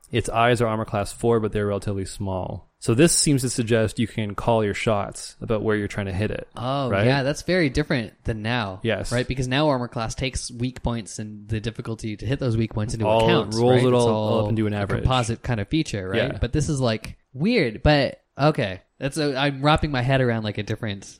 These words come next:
Speaker 2: idea of armor
Speaker 1: Yeah,
Speaker 2: class,
Speaker 1: and I, I'm
Speaker 2: but
Speaker 1: not entirely sure how it handled it,
Speaker 2: Yeah.
Speaker 1: but I think, like, it's,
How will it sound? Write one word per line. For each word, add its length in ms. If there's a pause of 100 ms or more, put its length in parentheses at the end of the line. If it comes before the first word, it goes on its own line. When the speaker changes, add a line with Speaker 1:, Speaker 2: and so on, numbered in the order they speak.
(100)
Speaker 2:
idea 640
of 120
armor 180
Speaker 1:
Yeah, 220
Speaker 2:
class, 80
Speaker 1:
and 80
I, 140
I'm 80
Speaker 2:
but 80
Speaker 1:
not 80
entirely 300
sure 200
how 100
it 80
handled 320
it, 80
Speaker 2:
Yeah. 180
Speaker 1:
but 360
I 80
think, 500
like, 440
it's, 360